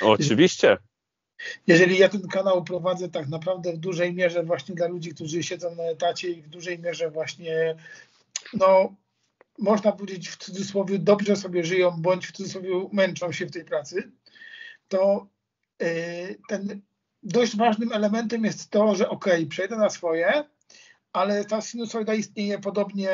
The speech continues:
Speaker 2: jak istnieje w wszędzie cały czas na rynku, że jest, raz jest lepiej, raz jest gorzej. Przyjdzie mi do sytuacji, gdzie nie będę miał klientów, gdzie, mm,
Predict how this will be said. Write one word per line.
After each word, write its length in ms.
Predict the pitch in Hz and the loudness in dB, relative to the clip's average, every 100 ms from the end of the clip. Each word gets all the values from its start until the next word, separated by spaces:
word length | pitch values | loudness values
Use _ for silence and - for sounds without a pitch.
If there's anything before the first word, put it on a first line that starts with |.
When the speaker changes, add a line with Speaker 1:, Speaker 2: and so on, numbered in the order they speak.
| 185 180 | 0 0
Speaker 2:
jak 180 | 180 156 | -2 -6
istnieje 540 | 165 185 170 165 160 | -10 -10 -6 -4 -4
w 200 | 160 - _ _ _ _ - | -6 -20 _ _ _ _ -8
wszędzie 220 | 180 170 | -8 -2
cały 180 | 170 156 | -2 0
czas 160 | 160 | -2
na 120 | 165 | 0
rynku, 320 | 165 151 135 170 | 0 -2 -2 0
że 140 | 165 | 2
jest, 140 | 160 | 2
raz 280 | 165 185 170 | 2 2 2
jest 140 | 165 175 | 0 -6
lepiej, 220 | 180 175 | -4 -2
raz 120 | 160 | -2
jest 160 | 165 156 | -4 -4
gorzej. 420 | 147 151 220 262 - - - - - | -2 -2 -2 -6 -20 -20 -18 -18 -8
Przyjdzie 320 | 214 190 208 | -2 0 2
mi 80 | 202 | 2
do 120 | 196 | 0
sytuacji, 580 | - 214 214 202 - 170 | -2 0 4 2 0 -8
gdzie 640 | 156 156 175 180 180 202 - _ 285 | -6 0 0 2 2 0 -4 _ -6
nie 220 | 190 190 | -2 0
będę 220 | 190 180 | -2 2
miał 180 | 175 165 | 2 2
klientów, 640 | 180 156 143 139 175 196 196 _ - | -2 -2 -2 -2 0 0 -2 _ -10
gdzie, 560 | 143 139 165 165 160 | -6 0 2 4 2
mm, 380 | 165 160 160 | 2 0 -2